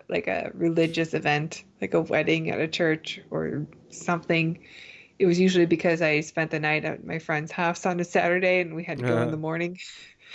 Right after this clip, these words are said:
Speaker 1: They went to church in the morning and brought me. But, yeah.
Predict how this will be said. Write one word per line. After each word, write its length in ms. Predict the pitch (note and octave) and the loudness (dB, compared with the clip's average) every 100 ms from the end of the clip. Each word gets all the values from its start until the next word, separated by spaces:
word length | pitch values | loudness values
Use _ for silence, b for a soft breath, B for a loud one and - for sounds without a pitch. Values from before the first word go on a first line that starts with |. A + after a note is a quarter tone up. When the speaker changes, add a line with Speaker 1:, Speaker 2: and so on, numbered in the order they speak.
| B B B | B B B
Speaker 1:
They 160 | F#3+ F3+ | 6 6
went 160 | F#3 | 4
to 60 | - | 2
church 280 | - F#3 F#3+ | 2 2 2
in 60 | |
the 80 | F3 | -2
morning 380 | E3+ E3+ F3 E3+ | 0 0 0 -2
and 80 | C#3+ | 0
brought 280 | C#3+ C#3+ | 0 0
me. 220 | - G3+ - _ b b b b b _ - | -4 -8 -10 _ b b b b b _ -6
But, 280 | G#2 - - | -4 -4 -8
yeah. 300 | - - - | -12 -8 -8